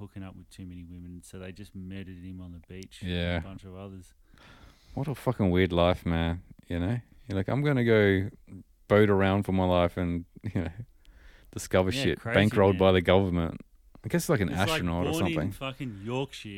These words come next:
Speaker 1: in the U K, died in Hawaii in the seventeen hundreds. Crazy.
Speaker 2: <laughs> It kinda sounds like a good, good timeline.
Speaker 1: Fucking
Speaker 2: Um,
Speaker 1: oath, man. Like, most people in that time in England would ne-, this is why the accents are so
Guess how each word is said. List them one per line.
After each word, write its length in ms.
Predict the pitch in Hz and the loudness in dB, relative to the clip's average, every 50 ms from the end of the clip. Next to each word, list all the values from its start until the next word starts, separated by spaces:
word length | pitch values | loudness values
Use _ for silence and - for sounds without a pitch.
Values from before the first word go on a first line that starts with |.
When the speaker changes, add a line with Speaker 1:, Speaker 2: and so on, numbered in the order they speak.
| 104 107 113 120 - | -12 -12 -14 -14 -14
Speaker 1:
in 260 | 131 120 107 101 98 95 | -12 -12 -12 -12 -12 -14
the 60 | 101 | -16
U 260 | 98 98 113 113 101 | -16 -14 -14 -14 -14
K, 320 | - - 113 110 101 92 87 85 - | -14 -12 -12 -12 -12 -12 -14 -16 -14
died 360 | - 104 104 107 110 104 92 _ _ _ _ 110 | -12 -10 -8 -8 -10 -10 -12 _ _ _ _ -20
in 160 | 110 104 98 | -18 -16 -16
Hawaii 580 | 92 98 92 85 90 98 104 113 117 98 87 87 | -14 -16 -16 -16 -14 -14 -12 -12 -12 -12 -14 -16
in 120 | 90 87 | -16 -16
the 60 | 90 90 | -18 -18
seventeen 460 | - - 104 98 101 101 98 98 90 | -18 -18 -16 -14 -14 -14 -14 -14 -14
hundreds. 520 | 87 92 104 110 101 85 82 - - - - _ | -14 -16 -16 -16 -16 -18 -20 -20 -20 -20 -20 _
Crazy. 340 | _ 92 98 113 120 - - - | _ -16 -4 0 0 0 0 -2
Speaker 2:
<laughs> 40 | - 143 - - - - _ _ - - _ _ _ _ _ _ - | -6 -10 -14 -14 -18 -20 _ _ -20 -20 _ _ _ _ _ _ -8
It 440 | 165 180 196 190 175 147 - - - | -8 -6 -6 -8 -8 -10 -12 -6 -2
kinda 220 | 180 170 156 127 | 0 0 0 0
sounds 260 | - 120 110 101 98 | 0 2 2 2 2
like 120 | 92 87 92 | 0 -2 -2
a 60 | 90 | -2
good, 340 | 85 90 87 85 92 - - - - | 0 0 0 0 -2 -4 -12 -12 -8
good 160 | - 95 82 | -6 -6 -6
timeline. 600 | - - 85 82 80 80 82 85 92 101 104 107 104 - _ _ _ _ - - - _ - - | -4 -4 -2 -2 -2 -2 -2 -2 -2 -2 -4 -6 -10 -16 _ _ _ _ -20 -20 -20 _ -20 -16
Speaker 1:
Fucking 240 | - - 196 202 - | -12 -10 -6 -4 -2
Speaker 2:
Um, 220 | 110 113 113 113 110 | 0 0 0 0 0
Speaker 1:
oath, 180 | 104 107 110 | -2 -4 -8
man. 240 | 104 101 113 123 131 | -10 -12 -10 -10 -8
Like, 200 | 135 143 143 - - _ - - _ _ _ _ _ | -8 -8 -10 -10 -12 _ -20 -20 _ _ _ _ _
most 460 | 120 117 123 147 180 196 190 - - - - - | -12 -8 -6 -4 -4 -6 -6 -10 -14 -18 -14 -8
people 380 | - 165 147 - - 151 151 147 | -6 -6 -6 -6 -6 -6 -4 -4
in 100 | 139 135 | -4 -4
that 220 | 131 135 135 127 | -4 -6 -8 -10
time 640 | - - 120 117 110 104 98 104 120 143 156 - - _ _ _ _ - _ _ _ _ _ - - 120 - _ | -10 -10 -8 -8 -8 -8 -8 -8 -10 -10 -12 -14 -18 _ _ _ _ -20 _ _ _ _ _ -18 -18 -18 -14 _
in 180 | 131 127 120 117 | -6 -6 -6 -6
England 560 | 117 120 127 127 113 107 104 101 107 120 - - 120 | -6 -6 -6 -6 -6 -8 -10 -10 -10 -12 -12 -14 -14
would 200 | 113 110 98 101 | -14 -12 -12 -10
ne-, 300 | 107 104 107 113 120 - - | -8 -8 -8 -8 -10 -12 -14
this 260 | 110 113 135 - - | -16 -16 -16 -16 -16
is 100 | 135 123 | -16 -14
why 220 | 131 127 117 113 104 | -14 -12 -12 -12 -12
the 180 | 104 - - 110 | -14 -16 -16 -16
accents 720 | 107 - - - - 110 104 101 95 - - - - - - | -16 -16 -16 -16 -14 -12 -12 -12 -14 -16 -18 -20 -20 -20 -20
are 60 | 110 | -18
so 640 | - - - 117 107 107 107 107 107 107 104 101 | -18 -16 -16 -14 -14 -12 -12 -12 -12 -12 -14 -14